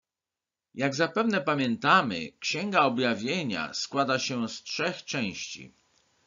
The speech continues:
Księga Objawienia, pierwszy rozdział, dziewiętnasty werset. „Napisz więc to, co widziałeś i to, co jest”, i to, co potem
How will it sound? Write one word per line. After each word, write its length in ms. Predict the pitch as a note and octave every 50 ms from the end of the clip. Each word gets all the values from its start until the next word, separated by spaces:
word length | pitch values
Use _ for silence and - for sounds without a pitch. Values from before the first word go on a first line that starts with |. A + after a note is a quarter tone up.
| _ _ _ _ _ _ _ _ _ _
Księga 300 | - - C3+ B2 A#2 A#2
Objawienia, 680 | A2+ A2 G#2+ A2+ A2 G2+ A#2+ C3 C#3 B2+ B2 C3 D3+ E3
pierwszy 440 | - - B2 B2+ A#2+ G2+ - B2+
rozdział, 540 | G2+ G#2 G#2 G2 E2+ - G#2 G#2 G2+ - -
dziewiętnasty 580 | F#2+ F#2 G2+ G2 F#2+ E2 F2 F2+ - - - G2+
werset. 540 | G2 A#2 A#2 G2 - - A#1+ - - - _ _ - _ _ _ _ _ _ _ _ _ -
„Napisz 760 | A2+ A#2 A#2+ C3+ D#3 G3 G#3+ G#3+ - A3 G#3+ G#3 G3 F3+
więc 420 | D#3+ E3+ E3+ E3 D#3 D3 - - -
to, 420 | E3 D#3 D3 D3 C#3 - - - - -
co 420 | - - - - - D3 E3 G3 G3+
widziałeś 1160 | G3 G#3 G#3 G3 F3 D3+ D3 C#3 A2 F#2 E2 D2+ D2+ E2 F2+ C3 F3 F#3+ - - - - - _ _ _ _ _ _ _ _ _ _ -
i 160 | C3 B2+ -
to, 420 | - D3 C#3+ C#3 C3+ - - - -
co 420 | - - - - E3 E3+ G#3 A3+
jest”, 880 | G#3+ F3 B2 G2 F2+ E2 E2 F2 G2+ D3 G3 - - - - - - _ _ _ _ _ _ _ _ _ _ -
i 180 | C3+ B2+ A#2+ -
to, 460 | - D3 C#3+ C#3+ C#3 C#3 C3+ C3+ - _ _ _ _ _ -
co 300 | - - - D3+ C3 C3
potem 840 | - - - - F3 A3+ A#3+ A#3 A#3 - G#2 F2 E2 D#2 D2+ D2